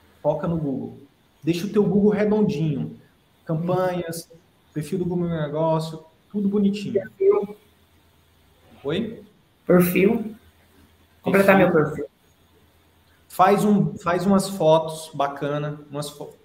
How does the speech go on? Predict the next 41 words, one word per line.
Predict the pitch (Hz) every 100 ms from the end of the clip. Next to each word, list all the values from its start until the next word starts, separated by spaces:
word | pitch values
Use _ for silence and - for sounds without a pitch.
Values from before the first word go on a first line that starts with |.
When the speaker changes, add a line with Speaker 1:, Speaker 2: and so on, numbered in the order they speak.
| _ -
Speaker 1:
contrata | 143 156 160 165 165
um, | 165 156 147
uma | 143 143
pessoa | 147 143 156
pra | 151
fazer | 151 147 139
um, | 147 143
umas | 143 139 135 -
fotos | 147 139 -
profissionais | - 139 - 135 131 135
sua, | - 139 139 143 - - _ _
pra | 170
você | 196 214
usar | 202 160 165
nas | 170 170
suas | 156 123
redes, | 139 143 - - -
tá? | 139 156 - _ _ _ _ -
E |
vai | 156 196
no | 226
Speaker 2:
Uhum. |
Speaker 1:
Instagram, | 233 - 175 165 214
mas | 202 185
vai | - 196
pro | 220
orgânico. | 214 185 156 156 143 156 - _ _ _ _ _
Vai | 156 165
pro | 196
orgânico, | 175 160 185 190 180 175 -
sem | 202 196
pressa. | 165 165 180 180 - - _ _ _ -
Vai, | 151 185
vai | 190 - 160 185
vendo | 190 185
o |
que | 196
que | 190
funciona, | - 165 165 175
vai | 160 185
aprendendo, | 196 208 196 147 160 175 180 190